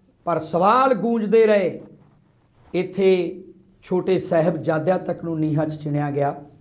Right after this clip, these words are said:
ਪਰ ਸਵਾਲ ਗੂੰਜਦੇ ਰਹੇ। ਪੰਜਾਬ ਦੇ ਵਿੱਚ, ਪੰਜਾਬ ਦੇ ਜਿਉਂਦੇ ਜੀ ਸਵਾਲਾਂ ਤੇ ਜ਼ਬਾਨਾਂ ਦਾ ਗਲਾ ਘੁੱਟਣ ਦੀ ਕੋਸ਼ਿਸ਼ ਫੇਲ ਹੁੰਦੀ ਰਹੀ ਹੈ। ਉਸ ਤੋਂ ਬਾਅਦ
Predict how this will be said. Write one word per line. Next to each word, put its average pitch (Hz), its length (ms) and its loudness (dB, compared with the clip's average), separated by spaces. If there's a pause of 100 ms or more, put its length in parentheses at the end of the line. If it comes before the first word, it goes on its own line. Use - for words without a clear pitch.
ਪਰ 147 120 -2
ਸਵਾਲ 143 500 0
ਗੂੰਜਦੇ 120 480 -12
ਰਹੇ। 107 200 -20 (920)
ਪੰਜਾਬ 247 600 6
ਦੇ 277 100 6
ਵਿੱਚ, 233 560 2 (680)
ਪੰਜਾਬ 226 520 4
ਦੇ 254 140 6
ਜਿਉਂਦੇ 208 460 4
ਜੀ 180 420 -2 (460)
ਸਵਾਲਾਂ 196 500 4
ਤੇ 214 160 -4
ਜ਼ਬਾਨਾਂ 170 560 -2
ਦਾ 170 120 0
ਗਲਾ 165 380 0
ਘੁੱਟਣ 165 380 -8
ਦੀ 156 200 -6
ਕੋਸ਼ਿਸ਼ 156 420 -6 (600)
ਫੇਲ 214 240 4
ਹੁੰਦੀ 170 340 -2
ਰਹੀ 190 220 2
ਹੈ। 180 340 -2 (920)
ਉਸ 202 140 6
ਤੋਂ 214 180 4
ਬਾਅਦ 180 560 4